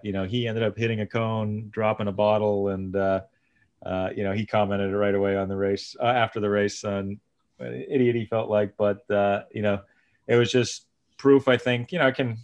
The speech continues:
can happen at, at any time, but, uh, I'm not sure that those guys put enough effort into their transition and making sure that they had that dialed in. I think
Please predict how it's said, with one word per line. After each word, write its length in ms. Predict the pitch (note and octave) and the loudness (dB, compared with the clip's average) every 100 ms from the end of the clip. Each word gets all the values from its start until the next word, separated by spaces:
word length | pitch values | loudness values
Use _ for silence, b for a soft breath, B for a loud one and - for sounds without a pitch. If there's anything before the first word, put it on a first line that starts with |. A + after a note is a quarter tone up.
| - | -6
can 160 | E3+ A#2 | -2 0
happen 340 | A2+ A2+ G#2+ | 0 0 -2
at, 240 | G#2 G#2+ - | -2 -4 -4
at 140 | A#2 | -4
any 200 | A2 G#2+ | -2 -4
time, 340 | G2 G2 G2 F#2 | -4 -4 -4 -2
but, 340 | G2+ G2 - | -4 -4 -2
uh, 220 | G2+ G2 - | -2 -2 -4
I'm 120 | G#2 | -4
not 180 | A#2 A#2 | -4 -4
sure 200 | A#2+ A2 | -4 -2
that 120 | F#2+ | -2
those 220 | G#2+ G2 | -2 -2
guys 240 | G#2+ G#2 | 0 -2
put 180 | - G#2+ | -2 -6
enough 320 | G2+ G2+ G2 - | -4 -4 -6 -4
effort 400 | A2 - G#2 - | -4 -2 -2 -2
into 340 | A2 G#2 - | -8 -8 -4
their 200 | G2 G2 | -2 -2
transition 580 | F#2+ G#2 G2 G#2+ - G2+ | -2 -6 -6 -6 -6 -6
and 160 | G2 G2 | -8 -8
making 280 | G2+ G2+ F#2+ | -10 -8 -8
sure 240 | G2+ G2 | -4 -2
that 120 | F#2+ | -4
they 120 | - F#2 | -6 -4
had 200 | G2 F#2 | -4 -4
that 200 | F#2+ F#2 | -6 -4
dialed 320 | F#2+ F#2 F2+ | -2 -2 -2
in. 160 | G2+ F#2+ | -2 -4
I 100 | F#2 | -4
think 240 | G#2 | -6